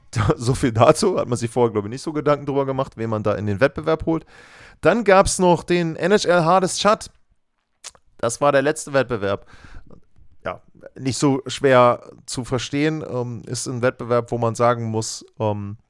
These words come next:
da wird eben der härteste Schuss gezählt. Und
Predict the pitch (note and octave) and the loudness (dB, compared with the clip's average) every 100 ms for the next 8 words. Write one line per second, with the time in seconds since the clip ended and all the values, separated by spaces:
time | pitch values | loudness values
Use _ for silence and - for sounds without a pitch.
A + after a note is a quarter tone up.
0 | _ _ _ - - _ _ _ _ _ | _ _ _ -20 -20 _ _ _ _ _
1 | - - - A2+ G#2+ A2+ G#2 G2 G2 G2 | -20 -20 -4 -2 -2 -4 -6 -8 -4 -2
2 | G#2+ G#2 - G2+ - F#3+ - - B2 B2 | -2 -4 -8 -4 4 4 2 -10 -8 -8
3 | - F#3 F#3 G#3 G#3+ - _ - - _ | -2 2 2 2 -2 -16 _ -20 -20 _
4 | _ _ - C#3 C3 B2 | _ _ 2 6 8 6